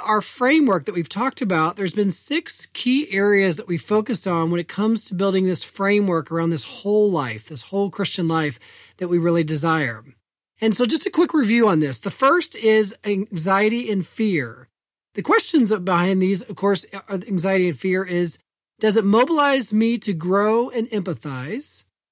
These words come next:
or does it immobilize me through constant avoidance and control? Our second area that we focused on is pride.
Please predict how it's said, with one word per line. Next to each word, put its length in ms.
or 140
does 180
it 140
immobilize 720
me 240
through 220
constant 600
avoidance 680
and 180
control? 840
Our 80
second 320
area 180
that 80
we 80
focused 400
on 480
is 200
pride. 840